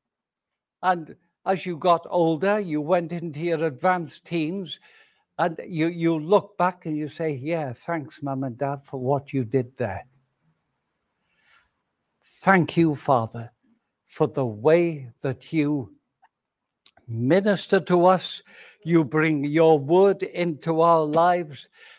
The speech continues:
There are times when you discipline us. There are times when you correct us, but always you love us."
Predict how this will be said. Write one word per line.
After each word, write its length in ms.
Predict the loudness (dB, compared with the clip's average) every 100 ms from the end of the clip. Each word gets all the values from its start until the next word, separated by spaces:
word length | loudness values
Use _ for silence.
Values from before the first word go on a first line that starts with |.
| -4
There 200 | -2 -2
are 80 | -4
times 560 | -6 -4 -4 -4 -8
when 180 | -8 -4
you 120 | -4
discipline 840 | -6 -8 -8 -8 -10 -8 -6 -4 -4
us. 320 | -6 -10 -20 -20 -20 _ -8
There 180 | -4 -4
are 80 |
times 640 | -6 -6 -2 -2 -2 -6 -6
when 280 | -2 -2 0
you 300 | -2 -2 -6 _ _ -4
correct 640 | 0 0 0 0 -2 -6
us, 300 | -6 -6 -16 _ _ _
but 200 | -4 -4 -4 4
always 720 | 6 6 2 -6 -12 -18 _ _ _ _ _ _
you 200 | -10 -10
love 260 | -10 -14 -16
us." 320 | -20 _ -20